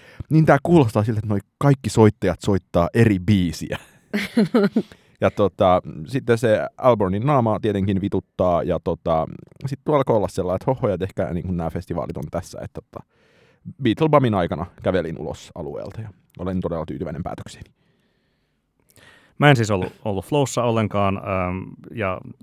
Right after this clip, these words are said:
Speaker 2: teimme sinänsä niin kuin
Speaker 1: Oliko sä katsomassa Sodomia?
Speaker 2: <laughs> En, en ollut, en ollut myöskään Sodomia. Kävelin kyllä tuota lauantaina, äh, Helsingin jäähallin, äh, ohi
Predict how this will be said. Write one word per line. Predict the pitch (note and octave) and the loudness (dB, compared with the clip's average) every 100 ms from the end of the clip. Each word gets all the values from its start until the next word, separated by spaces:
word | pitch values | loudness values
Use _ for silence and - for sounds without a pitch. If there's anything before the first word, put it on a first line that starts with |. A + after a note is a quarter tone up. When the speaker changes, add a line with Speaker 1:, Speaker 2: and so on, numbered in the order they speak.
| - A2+ | -16 -12
Speaker 2:
teimme | G2 G2 | -8 -6
sinänsä | G2 F#2+ F2+ | -4 -4 -6
niin | F2+ | -8
kuin | F#2 F#2+ - | -8 -10 -6
Speaker 1:
Oliko | A#2 A2 | -6 -2
sä | |
katsomassa | - G#2+ A#2 G#2+ - | -2 -2 0 -2 -4
Sodomia? | G#2 - G#2+ F#2+ F#2 D#3 - B2 | -2 2 4 4 2 -2 -2 -4
Speaker 2:
<laughs> | - | 0
En, | C3+ A2+ C#3 | 2 4 4
en | E3+ E3+ | 4 4
ollut, | E3+ D3+ | 2 2
en | D3+ | 2
ollut | C#3 | 2
myöskään | C3 A#2+ A#2 | 0 -2 0
Sodomia. | D#3 B2+ G2 F2+ - - - _ - | 2 2 2 0 -4 -18 -20 _ 0
Kävelin | C3+ C3 G#2+ | 4 4 4
kyllä | G#2 | 2
tuota | F#2+ F#2+ F#2 G2 G2 | 2 0 2 0 2
lauantaina, | A2+ A2 F#2 F2+ F2+ - _ - | 4 4 4 2 0 -4 _ -10
äh, | F#2 F2+ F#2+ | -6 -6 -4
Helsingin | G2 F2+ F2+ | -4 -4 -2
jäähallin, | F2+ F2 E2+ E2 D#2+ - _ _ _ - _ _ - | -2 -2 -4 -6 -8 -14 _ _ _ -20 _ _ -14
äh, | E2+ E2+ E2+ D2 C#2 _ _ - | -12 -12 -14 -16 -20 _ _ 0
ohi | B2+ G#2+ F#2+ | 2 4 2